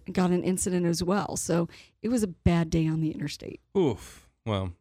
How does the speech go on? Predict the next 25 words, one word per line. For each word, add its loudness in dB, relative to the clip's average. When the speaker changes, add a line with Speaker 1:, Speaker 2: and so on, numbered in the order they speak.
Speaker 2:
it -12
seems -2
like 2
that's 0
more -4
often -6
than -6
not -8
around -10
here -8
anymore. -12
Speaker 1:
I 2
tell 0
my 2
girls 0
all -2
the -2
time, 0
even -2
if -4
they're 2
going 4
ten 0
minutes 0
away, 0